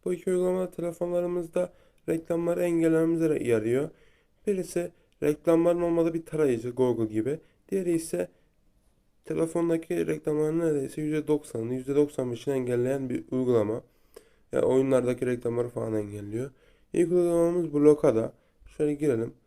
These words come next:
Bu Blokada V P N gibi çalışıyor. Şöyle şu ortadakini tıkladığınızda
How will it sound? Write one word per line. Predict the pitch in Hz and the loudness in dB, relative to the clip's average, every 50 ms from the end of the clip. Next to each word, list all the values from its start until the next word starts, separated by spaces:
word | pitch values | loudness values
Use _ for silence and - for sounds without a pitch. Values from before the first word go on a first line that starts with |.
| _ _ _ _ _ _ - | _ _ _ _ _ _ -6
Bu | 185 185 | -4 0
Blokada | 185 185 185 190 190 190 185 185 190 - - - | 0 0 0 0 0 -2 -2 -2 -2 -4 -4 -2
V | 147 156 160 160 160 | 2 4 4 4 4
P | 175 180 185 | 2 2 4
N | 185 180 | 4 4
gibi | 165 151 120 | 4 2 0
çalışıyor. | - - 104 104 107 107 - - 117 120 135 156 - _ _ _ _ _ _ _ - - _ - - - _ _ _ _ - - _ - - _ _ _ | 0 -2 -2 -2 -2 -4 -4 -2 0 0 0 0 -2 _ _ _ _ _ _ _ -20 -20 _ -20 -20 -20 _ _ _ _ -20 -20 _ -20 -20 _ _ _
Şöyle | - - 71 71 71 73 73 - - - _ _ _ _ _ - | -8 -2 0 0 2 2 0 -2 -4 -10 _ _ _ _ _ -10
şu | - - - | -4 2 4
ortadakini | 147 160 160 170 180 170 160 - 143 139 - | 6 6 6 6 4 2 2 2 0 -2 -2
tıkladığınızda | - 170 175 165 156 139 135 131 123 120 120 143 160 170 - | -2 0 0 2 4 4 4 4 2 2 2 0 0 0 -2